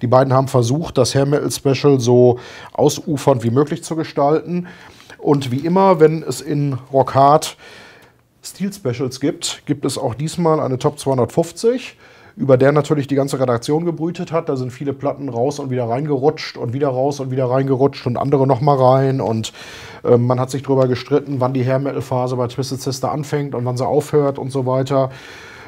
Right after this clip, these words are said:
Ähm, und ob Bonfire da reingehören oder nicht, oder ob man die deutschen Stiler reinnimmt oder nicht und so weiter. Also wir haben lange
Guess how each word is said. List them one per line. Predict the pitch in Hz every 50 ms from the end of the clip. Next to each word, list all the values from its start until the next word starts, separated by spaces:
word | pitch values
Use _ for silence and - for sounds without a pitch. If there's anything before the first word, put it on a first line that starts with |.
| - -
Ähm, | - 123 120 120 123 123 127 123 -
und | 139 131 - -
ob | 123 -
Bonfire | - - 143 135 - 143 139 139 139 135
da | 135 127
reingehören | 113 123 143 139 135 135 127 131 131 135 131 113
oder | 101 117 120 123 123
nicht, | 123 139 147 143 143 - - - - -
oder | 107 117 120 123 117 98
ob | 117 - 127
man | 135 131
die | 123 120
deutschen | 117 123 127 127 - - 120
Stiler | - - 156 156 147 143 135
reinnimmt | 123 127 131 131 135 135 131 -
oder | 101 113 127 123
nicht | 127 131 127 -
und | - 143
so | 127 131 120
weiter. | 113 120 127 131 139 151 123 98
Also | 110 110
wir | 110 117 123
haben | 131 131
lange | 143 156 165 160 160 160